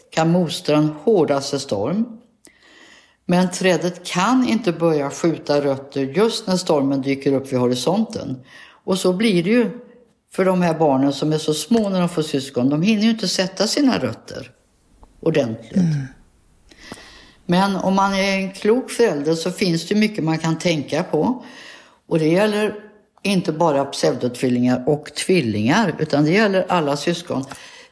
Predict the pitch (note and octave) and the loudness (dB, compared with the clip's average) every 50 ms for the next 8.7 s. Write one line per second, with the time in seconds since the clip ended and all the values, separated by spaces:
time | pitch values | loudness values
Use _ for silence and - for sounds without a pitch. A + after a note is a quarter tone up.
0 | _ _ - D#3+ D#3+ D3+ - - - - G#3 G3 - - G3+ G3 G3+ - G#3 G3 | _ _ -2 0 0 0 -2 -6 -6 -6 -4 -4 0 0 0 0 0 -4 -4 -2
1 | - F#3 F3 E3+ F3 - E3+ D#3+ D3+ D#3 D#3+ D3 C#3 C#3 C#3 D3 C#3+ C3 B2+ B2 | 0 0 0 0 0 -2 -2 -2 2 2 4 4 4 4 2 2 2 2 0 -2
2 | - - - B2+ B2 B2 B2+ A2 C3 G3 C4 C#4 - - - _ _ _ _ _ | -2 0 0 0 0 2 0 0 0 0 0 -2 -4 -8 -18 _ _ _ _ _
3 | _ _ _ _ - - - _ _ D#3 D3+ D3 F#3+ A3+ A3 F#3+ D3 A#2 G2+ - | _ _ _ _ -20 -20 -20 _ _ -8 -2 0 2 2 2 0 0 -2 -4 -6
4 | - - B2 C#3 F#3 G#3+ G#3+ G#3 G3+ G3+ - G#3 G3 - - - E3 G3 A3+ A3+ | -4 0 2 2 2 2 2 0 0 2 0 0 0 0 0 0 2 2 2 0
5 | - - - - F#3+ G3+ G#3 G#3 G#3+ G#3 G#3 - A#3+ A#3+ A3 F3 C#3+ C3 - - | -2 -6 -2 0 0 2 2 2 2 0 0 0 0 0 2 -2 -4 -4 -2 0
6 | D3+ D#3+ F#3 F3+ - G#3 - - A3 G#3 G#3 G3+ G#3 - G#3 G3+ F3+ D#3 D3 - | 0 0 0 -2 -4 -8 -6 -4 -2 -2 -2 -2 -2 -2 0 0 2 0 -2 -2
7 | D#3 D#3+ E3+ E3 D3+ D#3+ D#3 D#3 - - - G#3+ G#3+ F3+ - - - D#3 - D3 | -2 -2 0 2 2 2 0 0 -4 -4 -2 0 0 0 -4 -4 -4 -2 0 0
8 | C#3+ B2 C3 - B2+ - - - - - A#2 - - | 0 0 0 -4 -6 -6 -10 -12 -12 -12 -14 -14 -16